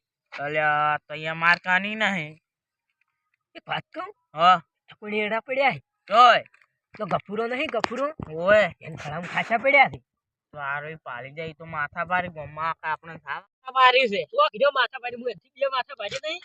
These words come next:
Speaker 1: તો આપી લેતા
Speaker 2: તો
Speaker 1: આવશે
Speaker 2: આપણે
Speaker 1: ચિંતા.
Speaker 2: કોમ છે. આપણે કોઈ રાતનું પાડવાનું છે બાર વાગે.
Speaker 1: આપણે બાર વાગે પણ કોઈ ના ભાલે ને.
Speaker 2: ગફુરો હોઈ ગયો છે તમે. ખબર નહીં પડતી, ગુંડે બધાય રહ્યા ને ઉતરીને આપણે કડે ને ધડે થઈ રહ્યા.
Speaker 1: એવું છે?
Speaker 2: છોકરાને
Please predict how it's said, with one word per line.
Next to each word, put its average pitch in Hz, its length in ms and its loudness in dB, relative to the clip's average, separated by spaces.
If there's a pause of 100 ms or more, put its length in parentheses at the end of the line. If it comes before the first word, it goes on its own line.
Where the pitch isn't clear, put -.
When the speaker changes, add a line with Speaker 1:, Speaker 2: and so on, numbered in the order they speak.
(140)
Speaker 1:
તો - 60 -12
આપી 190 260 -6
લેતા 214 220 -6
Speaker 2:
તો - 60 0
Speaker 1:
આવશે 240 260 6
Speaker 2:
આપણે - 200 -2
Speaker 1:
ચિંતા. 254 160 -2
Speaker 2:
કોમ 262 120 -6
છે. - 180 -14 (280)
આપણે 196 240 -20
કોઈ 202 140 -20
રાતનું 208 300 -16
પાડવાનું 185 440 -18
છે 202 120 -20
બાર 156 220 -18
વાગે. 165 260 -14 (440)
Speaker 1:
આપણે 165 380 -12
બાર 190 280 -8
વાગે 233 400 -2
પણ 294 160 -10
કોઈ 285 300 -2
ના 311 160 6
ભાલે 226 280 2
ને. 330 140 -6
Speaker 2:
ગફુરો 220 340 -6
હોઈ 214 140 -8
ગયો 233 160 0
છે 214 120 -8
તમે. 208 300 -10 (480)
ખબર 196 200 -6
નહીં 285 140 -2
પડતી, 226 240 -12
ગુંડે 202 260 -8
બધાય 220 320 -6
રહ્યા 254 160 -4
ને 233 80 -6
ઉતરીને 254 400 -8
આપણે 285 180 -2
કડે 277 220 -4
ને 254 100 -10
ધડે 220 160 -6
થઈ 226 180 -2
રહ્યા. 160 280 -6 (180)
Speaker 1:
એવું 202 300 -2
છે? 277 140 4 (200)
Speaker 2:
છોકરાને 240 520 -4